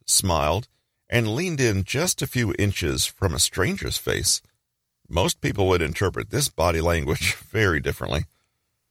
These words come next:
Proxemics is an important aspect of body language that is often underestimated.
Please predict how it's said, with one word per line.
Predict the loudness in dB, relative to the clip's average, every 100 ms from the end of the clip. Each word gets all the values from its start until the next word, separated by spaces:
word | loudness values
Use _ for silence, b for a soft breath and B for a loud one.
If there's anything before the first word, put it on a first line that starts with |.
| _ _ _ _ _ 0
Proxemics | 0 2 2 2 0 -2 0
is | 2 2
an |
important | 0 0 0 0 -2
aspect | 0 0 -2 -4
of | -2
body | 0 2 0
language | -2 -2 0 0
that | 0 0
is | 0
often | 0 0 0 0 0
underestimated. | 0 0 0 -2 -2 -2 -4 -4